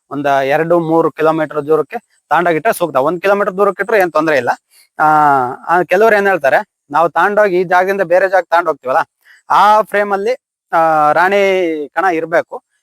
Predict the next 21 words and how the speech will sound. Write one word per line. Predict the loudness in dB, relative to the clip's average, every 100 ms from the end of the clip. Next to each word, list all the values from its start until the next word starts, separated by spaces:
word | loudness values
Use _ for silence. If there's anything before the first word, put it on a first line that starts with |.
| _
ಇಲ್ಲೇ | -2 0 2
ಇರೋ | 2 2
ಫ್ರೇಮ್ | 0 -2
ಅಲ್ಲಿ | -2 -2
ಏನ್ | -2 0
ಜಾಗದಲ್ಲಿ | 0 0 -2
ಇತ್ತಲ್ಲ, | -2 0 0
ಅದೇ | 2 0
ಜಾಗ | 0 2 2
ಫ್ರೇಮ್, | 0 -2 -4 0
ಅದೇ | 0 2 2 2 2 0 -2 -4
ಪೆಟ್ಟಿಗೆಯಲ್ಲಿ, | -6 -4 -2 -2 -6 _ _ _
ಆ, | 0 2 2 2
ರಾಣಿ | 2 0 0 -2 -4 -8 -12 -8
ಇರ್ಬಾರ್-, | -6 0 2 2 0 _ _ -4
ರಾಣಿನ, | -2 0 0 2
ರಾಣಿ | 0 0 0
ಇಲ್ದೇ | 0 0
ಇರೋ | 0
ತರ | 0 -2
ನೋಡ್ಕೊಂಡು | -2 -2 -4 -6